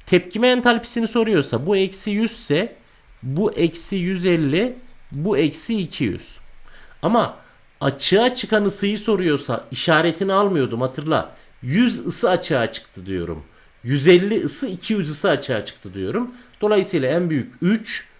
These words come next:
sonra iki, sonra bir oluyor. Yani soru sana hangi ısı açığa çıktı diyorsa sen işaretini almayacaksın.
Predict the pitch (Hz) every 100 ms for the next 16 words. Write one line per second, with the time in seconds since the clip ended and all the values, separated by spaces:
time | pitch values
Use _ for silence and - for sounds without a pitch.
0 | _ - 175 170 123 - - 123 - 175
1 | 196 196 _ - - 156 95 107 160 175
2 | - - 82 69 - - - - - _
3 | _ - 180 170 98 - - _ _ -
4 | 170 220 - 180 101 - _ _ _ -
5 | 175 254 220 196 160 160 127 - 123 110
6 | - - 113 233 202 175 127 - - _
7 | - - 226 185 214 - _ - 175 208
8 | 165 120 - 139 101 82 76 71 76 -
9 | -